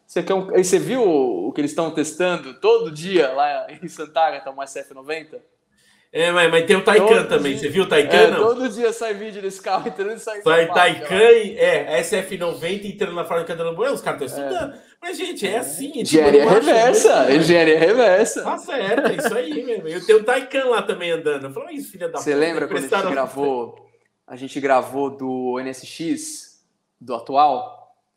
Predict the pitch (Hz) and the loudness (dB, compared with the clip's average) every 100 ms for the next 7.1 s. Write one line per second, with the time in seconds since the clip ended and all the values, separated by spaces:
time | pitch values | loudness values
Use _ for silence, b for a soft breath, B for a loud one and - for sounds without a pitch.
0 | _ _ 139 139 104 _ 131 131 131 127 | _ _ -16 -14 -18 _ -12 -8 -6 -6
1 | 127 123 127 127 123 123 120 117 104 110 | -6 -4 0 0 -2 -6 -10 -10 -12 -14
2 | - _ - 127 120 - 151 175 175 139 | -18 _ -14 -12 -12 0 2 4 0 -8
3 | 131 139 - 127 135 143 - 143 135 135 | -10 -12 -10 -8 -6 -6 -4 -4 -2 -6
4 | 147 151 151 143 151 139 135 143 139 147 | -4 -6 -8 -14 -14 -6 -4 -4 -6 -8
5 | 170 170 147 135 131 170 196 180 202 180 | -6 -4 -2 -2 -4 -6 -6 -6 -6 -4
6 | 180 190 170 185 175 170 175 180 202 220 | -2 -2 -2 -4 -4 -6 -8 -18 -18 -18
7 | 151 | -20